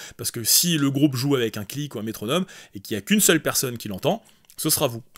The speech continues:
Ce sera pas le guitariste ou le bassiste, ce sera vous. Donc c'est à vous de savoir jouer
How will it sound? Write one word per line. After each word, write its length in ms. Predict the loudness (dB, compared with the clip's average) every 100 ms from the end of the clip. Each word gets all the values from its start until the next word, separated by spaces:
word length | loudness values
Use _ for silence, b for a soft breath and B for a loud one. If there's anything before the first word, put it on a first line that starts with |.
| B
Ce 140 | -10
sera 120 | -8
pas 140 | -2 -2
le 80 | -2
guitariste 460 | -6 -4 -4 -4
ou 20 |
le 60 | -4
bassiste, 340 | -4 -6 -10 -12
ce 120 | -8
sera 180 | 0 0
vous. 160 | 0 -6
Donc 240 | -6 -6
c'est 120 | -4 -6
à 60 |
vous 240 | -4 -6 -6
de 80 | -4
savoir 460 | -4 -2 -2 -4 -10
jouer 240 | -6 -6